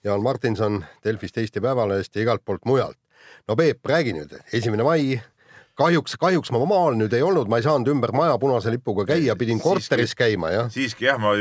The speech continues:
Speaker 2: puhusin juba eelmisel õhtul täis, eh, õhupallid. Eh, marssisin nendega siis ümber, ümber oma valduste nii-öelda. Eh,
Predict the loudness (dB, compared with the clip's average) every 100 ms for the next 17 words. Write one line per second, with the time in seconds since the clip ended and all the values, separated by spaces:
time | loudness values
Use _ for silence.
0 | 0 -2 -4 -2 -4 -4 0 0 0 -2
1 | -4 -4 -6 -10 -4 -4 -4 -8 -6 -4
2 | -2 -4 -2 -2 -2 -6 -10 _ _ _
3 | _ _ -6 -4 -2 -4 -8 -12 -8 -4
4 | -2 -4 -6 -10 -8 -6 -6 -8 _ _
5 | _ _ -8 -6 -4 -2 0 0 -4 -10
6 | -8 -2 0 2 0 -2 -6 _ _ _
7 | _ -8 -4 -2 -4 -6